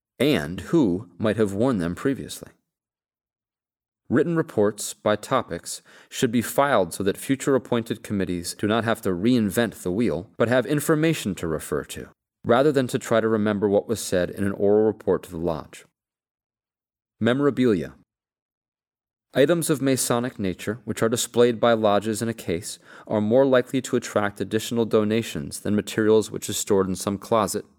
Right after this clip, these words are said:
safe, or attic. Artifacts can at times provide information which is not found in the lodge record. My own lodge records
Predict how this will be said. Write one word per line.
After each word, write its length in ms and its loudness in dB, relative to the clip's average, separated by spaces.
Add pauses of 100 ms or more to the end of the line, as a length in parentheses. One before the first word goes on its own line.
(160)
safe, 540 -2 (100)
or 220 -2
attic. 360 -6 (1300)
Artifacts 600 0
can 160 -2
at 100 -2
times 440 -2
provide 420 2
information 720 -2 (220)
which 180 -4
is 140 0
not 300 -2
found 340 -2
in 80 -2
the 60 0
lodge 300 -2
record. 380 -8 (840)
My 160 2
own 260 0
lodge 280 -2
records 500 -6